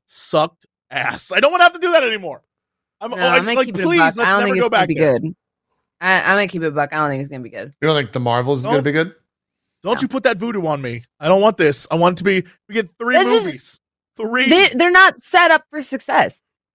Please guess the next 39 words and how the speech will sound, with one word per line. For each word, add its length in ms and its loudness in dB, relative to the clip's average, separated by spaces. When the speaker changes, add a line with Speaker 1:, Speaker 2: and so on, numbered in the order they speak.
Speaker 2:
because 320 0
it's 180 -8
bu-, 280 -2
when 180 -2
you 60 0
build 320 0
something 280 -2
on 80 0
a 80 2
rocky 380 0
foundation, 960 -4
it's 180 -8
hard 400 0
to, 260 -10
you 140 0
know, 320 4
it's 100 -16
hard 240 0
to 80 -12
Speaker 1:
It 40 -18
Speaker 2:
fix 300 -8
it. 140 -20
Speaker 1:
Admittedly, 480 -2
if 140 -4
this 420 -2
movie 240 4
isn't 180 -2
a 60 -6
success, 600 -4
we're, 320 -2
we 160 -2
will 120 0
not 380 0
get 180 -2
another 340 -6
Captain 400 -4
Marvel, 480 0
Miss 280 -2
Marvel. 680 2